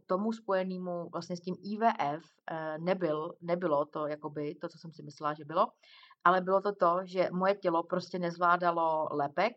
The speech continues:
eh, vypracovalo se na něj nějakým způsobem intoleranci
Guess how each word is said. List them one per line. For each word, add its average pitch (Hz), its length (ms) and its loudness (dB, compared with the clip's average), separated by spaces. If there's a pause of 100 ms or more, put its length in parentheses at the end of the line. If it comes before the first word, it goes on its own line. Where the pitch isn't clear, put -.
(140)
eh, 175 200 -12 (360)
vypracovalo 175 640 -2
se 170 120 -16
na 165 60 -10
něj 160 160 -18
nějakým 156 320 -8 (140)
způsobem 156 580 -8
intoleranci 170 840 -2